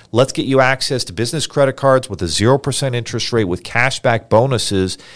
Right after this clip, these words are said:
There's so many benefits, but you're not paying on it until you actually need it. And if you pay it off every thirty to forty-five days, you never pay any interest. And most of these will have a zero percent period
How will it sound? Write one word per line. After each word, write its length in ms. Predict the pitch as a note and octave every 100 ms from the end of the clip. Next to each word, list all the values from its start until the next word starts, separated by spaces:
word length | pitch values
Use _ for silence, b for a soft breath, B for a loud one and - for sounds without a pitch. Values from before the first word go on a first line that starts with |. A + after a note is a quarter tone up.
| B B -
There's 200 | A#2 -
so 280 | - D#3+ D#3+
many 180 | D3
benefits, 600 | G#2+ A#2+ D#3+ C#3 - G#2 -
but 320 | - A#2+ G#2+
you're 100 | A2+
not 460 | B2 F3+ G3+ -
paying 420 | - - A#3 B3 C#3
on 220 | G#2 G#2
it 100 | -
until 240 | A2+ B2+
you 160 | A#2 A2+
actually 460 | G#2+ - - A2
need 400 | G2 G#2+ C4 A3+
it. 180 | E2 G2
And 160 | - A2+
if 160 | G#2+ -
you 120 | G#2
pay 300 | - C#3 F#3
it 100 | D3+
off 280 | C3 C3+ -
every 280 | B2 B2+
thirty 340 | G#2+ A#2+ B2 C#3+
to 80 | C3
forty-five 640 | - C3+ C3+ - C3 B2+
days, 300 | G#2 G#2+ G2
you 60 | F#2
never 260 | G2 G#2+
pay 180 | G2+ G#2+
any 160 | F#2 B2
interest. 320 | C#3 B2 -
And 140 | G2
most 320 | G#2 G3+ -
of 60 | A#2+
these 180 | A#2 G2+
will 100 | G2
have 180 | A#2+ G#2+
a 60 |
zero 300 | F2 G#2+ C#3
percent 420 | C#3 G#2+ A#2+ G2
period 540 | - D#3+ E3+ A2+ G#2